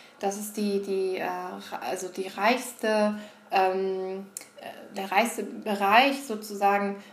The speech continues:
wo die meisten Tiere sind, die meisten Pflanzen, weil, eben weil sich so diese beiden, ähm, verschiedenen,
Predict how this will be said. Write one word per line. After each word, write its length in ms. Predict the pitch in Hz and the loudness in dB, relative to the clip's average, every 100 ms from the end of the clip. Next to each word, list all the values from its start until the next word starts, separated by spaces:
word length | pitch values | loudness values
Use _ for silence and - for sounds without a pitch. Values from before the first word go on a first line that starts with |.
| - | -16
wo 400 | 202 202 196 196 | 0 6 6 4
die 120 | - | 0
meisten 340 | 214 208 240 247 | 0 0 0 0
Tiere 300 | 240 214 202 | 0 0 2
sind, 200 | 196 196 | 0 0
die 80 | 202 | -2
meisten 320 | 196 220 254 | -4 -4 -6
Pflanzen, 560 | - 185 202 202 208 196 | -4 -2 -2 -2 0 4
weil, 160 | 202 202 - - | 4 4 -4 -4
eben 280 | 233 240 220 | 2 4 4
weil 380 | 208 220 254 247 | 4 6 6 4
sich 280 | 240 240 - | 0 -2 -4
so 140 | 220 | -4
diese 300 | 220 220 202 | -4 -4 -2
beiden, 720 | 196 196 214 220 214 214 214 214 - - | 2 2 2 2 2 0 -2 -10 -18 -8
ähm, 260 | 208 196 | -4 -4
verschiedenen, 1000 | 196 202 208 - 220 214 208 208 202 202 | -4 -6 -6 -6 -4 2 4 2 0 -4